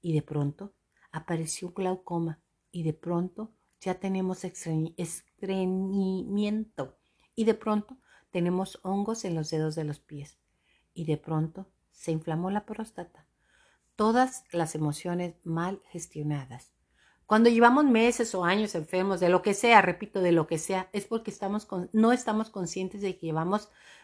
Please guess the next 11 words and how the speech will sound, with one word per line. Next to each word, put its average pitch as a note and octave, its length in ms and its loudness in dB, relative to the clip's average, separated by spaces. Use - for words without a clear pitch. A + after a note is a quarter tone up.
meses G#3+ 520 2
o G3 60 0
años F#3+ 320 4
sin A3 160 -2
resolver F3 640 -4
un F#3+ 140 -6
conflicto F3 640 -6
o F#3 100 -2
una E3 200 0
situación D3+ 480 -8
em-, D3+ 100 -4